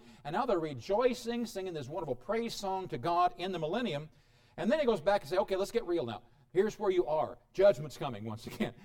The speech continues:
And so even tonight, we're going to be seeing that back and forth. But, uh, to begin with, if you've got notes or taking notes, Roman numeral one, another view from the millennium.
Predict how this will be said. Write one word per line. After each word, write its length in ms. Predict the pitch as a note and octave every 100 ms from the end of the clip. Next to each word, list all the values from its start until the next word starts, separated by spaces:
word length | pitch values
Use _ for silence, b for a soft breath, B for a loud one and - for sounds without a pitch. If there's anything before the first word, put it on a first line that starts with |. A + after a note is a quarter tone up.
| B B -
And 140 | D3+
so 160 | F3 F3+
even 240 | D#4+ D4
tonight, 360 | C4+ A#3+ G3 B2
we're 120 | C#3
going 160 | E3
to 60 | D3
be 100 | C3+
seeing 320 | - G3 E3
that 180 | B2+ G#2
back 280 | C#3 F3+ D3
and 120 | C3+
forth. 380 | F#3+ F3 A#2 -
But, 220 | C3 C#3
uh, 140 | C#3+ B2 A#2+ -
to 80 |
begin 340 | C3+ E3 A#3 A3
with, 160 | -
if 120 | D3+ C#3
you've 120 | B2
got 240 | E3+ -
notes 320 | D#3 F#3+ F#3
or 60 | -
taking 340 | F#3+ A3+ C#3+
notes, 360 | B2 B2 - - b b b b b b b
Roman 320 | D3 G#3 A3+ G#3+
numeral 220 | G#3 F3
one, 340 | F#3 G#3+ G3
another 400 | E3 F#3 G3 F3+
view 380 | C3 F#3 A3+ A#3
from 180 | G3 F#3
the 80 | F3+
millennium. 560 | F#3+ G3+ G3 C#3 F#2